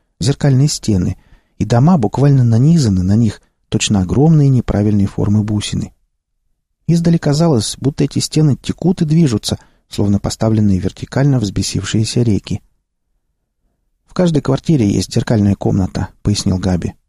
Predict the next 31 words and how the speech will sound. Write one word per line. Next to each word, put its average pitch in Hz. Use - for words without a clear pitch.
«Не 190
спальня, 90
разумеется. 92
То, 196
что 151
происходит 143
в -
спальне, 165
не 131
предназначено 139
для 92
чужих 98
глаз. -
И 120
все 226
эти 202
зеркала 143
сообщаются -
между 123
собой, 104
образуя 113
единую 123
систему». 95
«Но 98
для -
чего 120
это 190
вам?» — 87
Габи 123
пожал 92
плечами. -